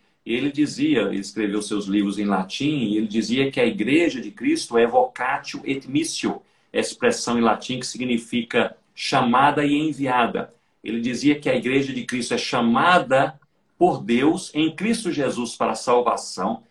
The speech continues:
e enviada por Deus em Cristo Jesus para a missão. E ele,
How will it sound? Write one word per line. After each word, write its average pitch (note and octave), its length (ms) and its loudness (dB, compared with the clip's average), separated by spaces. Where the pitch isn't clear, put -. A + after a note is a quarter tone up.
e C3+ 180 -2
enviada E3 580 2
por D3 240 0
Deus B2+ 420 0
em D3 180 0
Cristo F#3 340 -2
Jesus C3+ 460 -2
para D3 200 0
a D3+ 40 0
missão. B2 540 0
E A#2+ 140 0
ele, D3 320 4